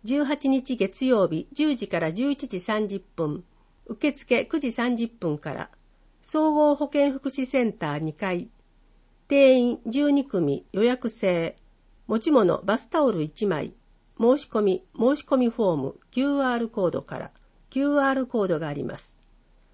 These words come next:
乳幼児電話相談。随時受付。月曜日から金曜日、八時四十五分から十七時十五分。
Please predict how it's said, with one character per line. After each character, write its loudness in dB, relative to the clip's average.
乳 4
幼 6
児 -2
電 4
話 2
相 0
談。 -4
随 2
時 -2
受 -2
付。 -4
月 -2
曜 2
日 -2
か -2
ら -2
金 -2
曜 0
日、 -8
八 -4
時 -4
四 2
十 -4
五 2
分 -2
か -8
ら -4
十 -4
七 0
時 -10
十 -4
五 0
分。 -8